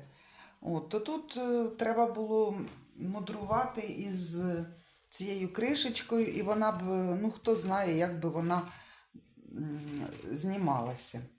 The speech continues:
А тут ось так дуже просто. Зняв, вийняв, і, ну, це, м, чисто для, е, для, ну, для того, щоб збирати кошти.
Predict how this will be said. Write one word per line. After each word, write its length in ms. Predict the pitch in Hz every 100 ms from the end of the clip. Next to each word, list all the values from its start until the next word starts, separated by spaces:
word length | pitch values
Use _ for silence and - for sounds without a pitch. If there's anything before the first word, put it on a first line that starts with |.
| -
А 120 | -
тут 240 | 226 381 339
ось 120 | 285
так 260 | - 220 180
дуже 240 | 190 170
просто. 640 | 156 - 127 127 - 127 131 135
Зняв, 400 | 170 240 277 190
вийняв, 400 | 202 247 220 185 - - - - _
і, 280 | - 208 185 -
ну, 180 | 214
це, 480 | 226 - 233 220 - - - _ -
м, 420 | 185 180 175 175 - -
чисто 480 | - 247 247 - 214
для, 560 | 160 185 202 202 196 - - _ - - - - -
е, 480 | 165 165 160 165 160 - - - _ _ _ -
для, 380 | - 175 175 175 - -
ну, 140 | 320 247
для 180 | 170
того, 300 | 190 285 285
щоб 200 | 233 180
збирати 440 | 170 143 151 202 -
кошти. 500 | - 127 117 - -